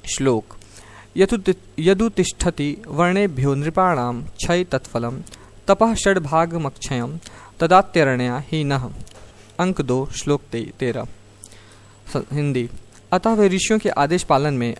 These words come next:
अपने को कृत्य कृत्य समझते हैं। मृगया के शिकारी होते हुए भी वे खानसों के कहने से वे मृग को छोड़ देते हैं, उस पर बाण नहीं चलाते। तपोवन की मर्यादा अक्षुण्ण बनाए रखने के लिए वे विनीत भाव से आश्रम में प्रवेश करते हैं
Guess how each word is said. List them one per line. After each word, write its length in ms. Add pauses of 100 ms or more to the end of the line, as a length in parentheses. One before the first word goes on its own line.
अपने 300
को 120
कृत्य 340
कृत्य 220
समझते 400
हैं। 220 (320)
मृगया 340
के 120
शिकारी 420
होते 280
हुए 200
भी 240 (100)
वे 140
खानसों 440
के 100
कहने 280
से 180
वे 160
मृग 300
को 100
छोड़ 260
देते 200
हैं, 200 (420)
उस 100
पर 160
बाण 300
नहीं 180
चलाते। 420 (500)
तपोवन 380
की 140
मर्यादा 400
अक्षुण्ण 480
बनाए 260
रखने 260
के 120
लिए 180
वे 220 (300)
विनीत 320
भाव 220
से 140
आश्रम 340
में 100
प्रवेश 300
करते 320
हैं 220